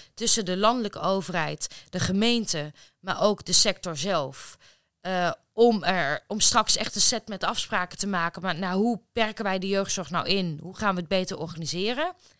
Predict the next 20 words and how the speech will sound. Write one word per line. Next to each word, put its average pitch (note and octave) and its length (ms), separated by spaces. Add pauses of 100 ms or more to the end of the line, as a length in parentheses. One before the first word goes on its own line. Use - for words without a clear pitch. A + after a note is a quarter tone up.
(320)
Het - 180
idee B3+ 320
is G3 100
dat A3+ 180
er G#3 100
nu G3+ 120
op - 140
korte E4+ 300
termijn F3+ 540 (180)
in A3 200
wordt G3+ 200
geïnvesteerd G#3 760
en A3 100
dat G3+ 140
het F3+ 140
op - 180
t-, - 220
op F3+ 160
langere C4+ 460
termijn A#3+ 540